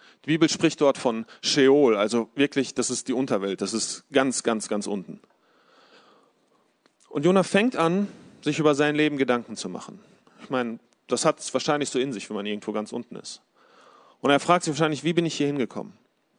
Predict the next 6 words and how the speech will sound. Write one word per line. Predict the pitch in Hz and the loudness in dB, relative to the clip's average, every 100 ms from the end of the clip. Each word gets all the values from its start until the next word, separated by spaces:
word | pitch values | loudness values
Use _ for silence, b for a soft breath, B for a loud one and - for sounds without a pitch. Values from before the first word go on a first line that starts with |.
| _ _ _ _ _ _ _ _ B B B B B B | _ _ _ _ _ _ _ _ B B B B B B
Und | 143 | 2
er | 156 165 | 4 4
erkennt, | 147 - 202 220 233 - | 2 2 2 2 -2 -2
dass | 147 139 | -2 0
dieser | 151 131 | 2 2
Fisch | - 226 - - | 2 0 0 -2